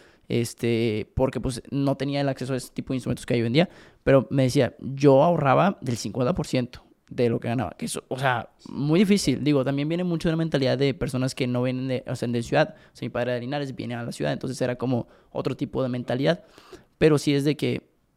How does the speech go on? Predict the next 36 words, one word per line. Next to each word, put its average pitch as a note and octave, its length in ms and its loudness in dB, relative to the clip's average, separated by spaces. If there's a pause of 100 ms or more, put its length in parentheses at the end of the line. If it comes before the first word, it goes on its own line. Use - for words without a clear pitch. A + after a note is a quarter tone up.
(200)
desde, C3 380 2
me C3 80 2
dice, A#2+ 120 0
"Y A#2+ 120 -2
hasta - 160 -4
la F#3+ 80 -4
fecha B2+ 180 -2
es G#3 80 -2
el A3+ 80 2
cincuenta D#3 360 -2
por - 120 -6
ciento". - 320 -12 (380)
O B2+ 100 -4
sea, A#2+ 240 2
ni C#3+ 240 4
aunque B2+ 220 0
ganaba C#3+ 500 -2
poquito, F#3 320 -4
ni G3 60 -2
aunque C#3 160 -6
ganaba C3 220 -4
más. - 220 -16 (160)
Y D3+ 140 0
esa D3 160 2
disciplina E3 560 0
y C3+ 80 -4
esa C3+ 120 -6
mentalidad C#3 380 -2
es C3 140 0
lo C#3 80 -2
que - 100 -6
te B2 140 -2
brinda B2+ 400 0
el B2 160 0
tema A#2+ 220 0
de, B2 200 -2